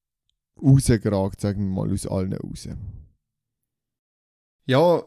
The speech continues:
Speaker 2: eben, es ist, es ist schwierig, weil es gibt auch, im achthundert Meter gibt sehr viel kontroverse Frauen. Ähm,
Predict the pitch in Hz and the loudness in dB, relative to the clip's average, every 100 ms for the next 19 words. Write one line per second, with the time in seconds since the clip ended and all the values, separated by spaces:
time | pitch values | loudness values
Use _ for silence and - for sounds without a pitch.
0 | _ 165 156 135 156 151 - 160 180 185 | _ 2 4 2 2 0 2 2 4 4
1 | 185 196 202 - - _ _ 160 175 170 | 2 2 0 -4 -14 _ _ -2 0 -2
2 | - _ _ 160 156 160 123 156 156 147 | -4 _ _ -2 0 -2 0 0 2 2
3 | 156 180 - 170 165 170 156 139 - 147 | 2 2 2 2 4 2 4 0 2 4
4 | 175 151 156 156 156 143 139 127 127 139 | 4 6 4 6 4 6 4 4 4 2
5 | 135 135 135 127 120 - _ - - 135 | 2 2 2 2 -2 -6 _ -16 -4 0
6 | 113 107 101 98 - 90 123 120 117 113 | 0 0 -2 -6 -8 -6 -2 0 0 0